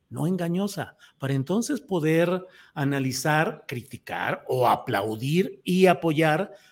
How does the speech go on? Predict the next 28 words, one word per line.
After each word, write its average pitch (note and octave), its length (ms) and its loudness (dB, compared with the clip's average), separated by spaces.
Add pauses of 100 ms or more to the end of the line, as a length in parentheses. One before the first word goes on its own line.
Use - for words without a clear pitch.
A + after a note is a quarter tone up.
los C3+ 180 -2
planteamientos A#2 680 -8
que D3 100 -8
haga. F#3+ 280 -6 (240)
Pero D3+ 200 -4
hasta D#3 260 -6
hoy A3+ 180 -2
con A#3+ 200 -2
este B3+ 200 -6
tipo C4 240 -8
de A3+ 120 -4
cosas, A#3 300 -6
francamente, A3+ 720 0 (580)
pues, - 420 0
este, C4 680 0
pues, C#4+ 260 -2
aquí A#3+ 260 0
estoy, G#3+ 420 0
pues, F3+ 260 -2
a E3+ 80 2
ver E3 220 -2
qué D#3+ 140 -2
sale, F#3+ 260 0
porque, E3+ 260 -2
pues, C3 100 -2
ya D3 80 4
me D#3 80 2
pusieron, C#3 280 0